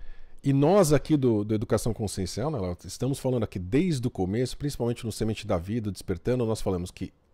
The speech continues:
uma das coisas que, é, nós trabalhamos é pra reativar esses conhecimentos, é resgatar esses conhecimentos, né? Então,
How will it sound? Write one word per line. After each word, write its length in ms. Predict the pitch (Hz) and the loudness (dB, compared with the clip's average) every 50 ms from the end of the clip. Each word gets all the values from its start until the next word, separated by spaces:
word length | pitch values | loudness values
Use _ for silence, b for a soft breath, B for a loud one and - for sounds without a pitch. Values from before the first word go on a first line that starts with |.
| _ - | _ -4
uma 240 | 131 147 170 185 165 | -2 0 2 2 4
das 180 | 135 131 117 - | 4 4 2 2
coisas 460 | - 120 117 113 95 90 87 - - | 2 2 4 4 4 2 -2 -4 -6
que, 320 | - - - 98 87 78 - _ _ B B B B B B B B B B B B B _ _ | -10 -6 -4 -4 -4 -4 -6 _ _ B B B B B B B B B B B B B _ _
é, 720 | - 107 107 104 101 101 98 98 95 92 92 92 90 90 - | 0 2 4 4 6 4 4 4 4 4 4 4 2 2 0
nós 920 | 110 110 113 117 123 131 127 123 113 101 90 - - - - - - - - _ _ _ - _ _ _ _ _ - - - - - - - - - | -2 0 2 4 6 6 6 6 6 6 4 2 -2 -4 -6 -8 -8 -10 -12 _ _ _ -20 _ _ _ _ _ -20 -20 -20 -20 -20 -20 -10 0 4
trabalhamos 960 | - 135 127 117 120 107 104 117 147 160 147 110 95 - - - - - b b b b b b b b b b | 6 6 8 8 6 6 6 8 6 6 6 4 2 0 -4 -10 -16 -18 b b b b b b b b b b
é 80 | - - | -10 -6
pra 280 | - - 135 127 101 | 0 2 4 4 4
reativar 960 | 90 90 101 117 156 180 185 175 - - - 123 107 95 101 123 143 156 143 | 4 2 4 6 6 8 8 6 4 2 0 -2 0 2 6 6 6 8 6
esses 200 | 131 - - - | 4 2 -2 -6
conhecimentos, 720 | - - 117 117 110 - - 95 90 85 80 - - - - _ _ _ _ _ _ _ _ _ _ _ _ _ - - - - - - | -2 0 2 2 4 4 4 2 2 0 -4 -6 -12 -18 -18 _ _ _ _ _ _ _ _ _ _ _ _ _ -20 -20 -20 -20 -12 -6
é 60 | - | -2
resgatar 840 | 98 139 175 180 143 131 120 - 131 120 - - 143 143 165 160 143 | 4 6 6 6 6 4 4 6 6 6 4 6 8 8 10 10 8
esses 260 | 135 - - - - - | 6 4 0 -2 -4 -2
conhecimentos, 760 | - 120 113 107 - - 95 82 76 76 - - - - - _ _ _ _ _ _ _ _ _ _ _ _ _ - | 0 0 0 0 -2 -4 -4 -4 -6 -8 -10 -14 -18 -20 -20 _ _ _ _ _ _ _ _ _ _ _ _ _ -8
né? 200 | 90 92 110 107 - - | -6 -4 -4 -6 -6 -8
Então, 400 | 113 - - 160 175 202 214 | -8 -4 0 0 2 2 0